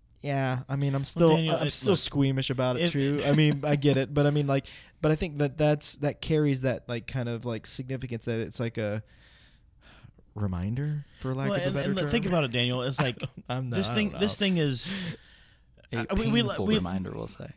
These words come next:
Speaker 2: we
Speaker 1: Yeah.
Speaker 2: like to, to candy coat these things, and l-, let's look at this, like, as seriously and graphically as it actually is, okay?
Speaker 3: Mm-hmm.
Speaker 2: Abraham was promised these things,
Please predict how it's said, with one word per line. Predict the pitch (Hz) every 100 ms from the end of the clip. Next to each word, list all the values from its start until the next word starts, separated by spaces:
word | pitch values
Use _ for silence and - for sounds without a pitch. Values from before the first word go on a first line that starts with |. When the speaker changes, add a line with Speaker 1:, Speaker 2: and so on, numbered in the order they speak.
| -
Speaker 2:
we | 185
Speaker 1:
Yeah. |
Speaker 2:
like | 202 226 -
to, | 180 143 123 -
to | 143 120
candy | - 131 143 135
coat | 135 139 -
these | 139 131
things, | - 135 135 131
and | - 139 127
l-, |
let's | 135 180 -
look | 156 156
at | 127
this, | 131 123 - -
like, | 127 - _ _ -
as | 127
seriously | - 151 139 139
and | 113
graphically | 101 123 123 127 123 110
as | 104 92
it | 95
actually | 104 117 - 87
is, | 98 - -
okay? | 85 113 123
Speaker 3:
Mm-hmm. | 123 _ - - - - _ _ _ _ _ _ _ _ -
Speaker 2:
Abraham | 180 196 196 170 160
was | 151 139
promised | - 139 131 131 - -
these | 117 -
things, | 90 80 - -